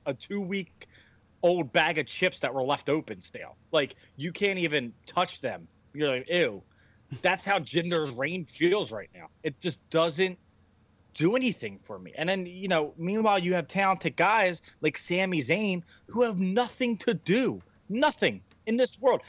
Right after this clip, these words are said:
Sami Zayn would be better off being in N X T right now. And I, I hate being negative, but you have guys of that talent, Rusev, Sami Zayn. Why aren't they in any title picture? Why aren't they in any meaningful feud? Instead, Jinder Mahal,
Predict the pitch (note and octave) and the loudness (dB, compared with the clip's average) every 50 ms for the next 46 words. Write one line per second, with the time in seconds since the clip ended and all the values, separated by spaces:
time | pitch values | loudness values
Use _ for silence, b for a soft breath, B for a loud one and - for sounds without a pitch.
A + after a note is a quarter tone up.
0 | B B - - C#4+ D#4+ E4 E4+ D4 G#3 E3 A3 A3 A#3 A#3+ A#3 B B B B | B B -4 -2 -2 0 0 0 -2 0 2 2 2 2 0 -4 B B B B
1 | - G3 D#3 G#3+ G#3 C3+ - G#3 G#3+ A3+ B3 A#3 A3 G#3+ G#3 - - G#3 G#3 G3 | 0 0 0 0 -4 0 2 2 4 4 2 2 2 2 0 0 0 0 0 0
2 | F#3+ F#3+ F3+ E3+ E3 D#3+ D#3 - - - - - B2 G#2 G2 F#2 - F#2 F2+ - | 0 0 0 0 0 0 -2 -2 -4 -12 -8 -8 -6 -6 -6 -8 -10 -14 -18 -20
3 | - _ _ _ _ _ _ _ - G3 G#3 G#3 G#3 - F#3+ G#3 G3 G#3+ A#3+ B3 | -20 _ _ _ _ _ _ _ -2 2 2 2 2 2 2 2 2 2 -2 -2
4 | - - A#3 A3+ G#3+ G#3+ A#3 A3 G#3+ F#3+ F3+ - b b b b - G3+ G3 A3 | -4 -2 -2 -2 0 0 0 0 0 -2 -2 -6 b b b b -6 -4 -2 0
5 | G#3+ A3+ A3+ A#3 F#3+ E3+ A3+ F3+ G#3 A3 G3 - B B B B - - G3+ F#3 | 2 2 2 2 2 2 2 2 2 2 0 -4 B B B B 0 2 2 2
6 | D#3+ D3 G3+ G#3+ G3+ - - - A3+ A#3 G#3+ D#3 G#2+ C3+ B2+ D3+ A3 B3+ A3+ - | 2 2 2 2 2 0 -2 0 2 2 2 2 -2 -2 0 0 0 0 0 -4
7 | - E3+ B2+ G2+ F2+ - b b b b - - - A#3 A#3+ B3+ B3 B3 B3 G3+ | 0 0 0 0 -2 -10 b b b b -12 -2 2 2 2 2 2 -4 -4 -2
8 | E3+ G#3+ G#3+ F#3+ B2+ G2+ F#2 _ _ _ _ _ _ _ _ _ _ - F3 G#3+ | 0 0 0 0 -4 -8 -10 _ _ _ _ _ _ _ _ _ _ -4 -2 0
9 | B3 D4 D4 D4+ A3+ - A#3 A#3+ A#3 A3 - - F3 E3+ D#3+ - - - F3+ F#3+ | 0 0 -2 -4 -2 0 0 0 0 -2 -6 -6 -6 -6 -6 -6 -8 -6 -4 -4
10 | G#3+ A3 - E3+ F3 E3+ D3 B2+ - A#2+ - - B2+ A#2+ C#3+ F3 G#3+ B3 A#3+ - | -4 -4 -2 0 2 2 2 0 -4 -8 -10 -8 -4 0 0 2 2 2 0 0
11 | A#3 A3+ F#3+ F3 - F#3 F#3 G3 G#3+ G#3 G3 G3 G3 F#3+ F3+ - - F3+ F3 - | 0 0 0 -2 -2 -2 -2 0 0 0 0 -2 -2 -4 -6 -8 -6 -8 -8 -8
12 | - D#3+ F#3+ F#3+ C#3 - b b b b - F#3 E3 - - - B3+ C4+ B3 G#3+ | -6 -4 -2 -2 -2 -2 b b b b -4 -4 -4 -4 0 2 4 4 4 4
13 | G3+ F3+ b b b b _ - - C#3+ F#3 G#3+ A#3 B3+ B3+ A#3+ A#3 A3+ F#3 - | 2 0 b b b b _ -6 0 2 2 4 4 2 2 2 0 -2 0 0
14 | A#3 B3 A3+ D3+ B2 C3+ D3 | 0 2 2 2 0 0 -4